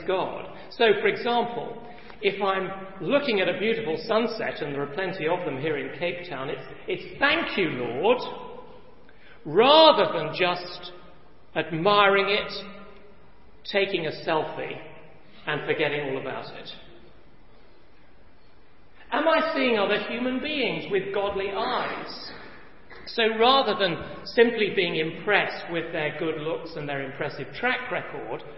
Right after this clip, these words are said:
I'm actually seeing souls that are lost without Christ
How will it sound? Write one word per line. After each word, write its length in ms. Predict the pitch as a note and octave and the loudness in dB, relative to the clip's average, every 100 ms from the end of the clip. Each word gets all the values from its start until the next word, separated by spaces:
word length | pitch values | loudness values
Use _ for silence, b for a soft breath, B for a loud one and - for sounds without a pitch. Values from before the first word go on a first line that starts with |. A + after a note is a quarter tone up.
| B B | B B
I'm 200 | F3+ G#3 | 4 4
actually 440 | C#4+ - A3+ G3+ - | 4 2 2 2 2
seeing 600 | G3+ F3 E3+ E3+ - - - - | 0 2 0 -6 -10 -14 -14 -16
souls 800 | - - C4 D4 C4+ F#3+ E3 - | -14 0 8 12 12 12 8 2
that 100 | F3+ | 4
are 120 | F3 | 6
lost 600 | F#3 G#3 C#4 D4 - - | 8 10 10 8 4 0
without 420 | F3+ D#3 D#3 - | 2 4 2 -2
Christ 720 | - G#3+ G#3+ B2+ - - - | 0 4 4 0 -6 -10 -10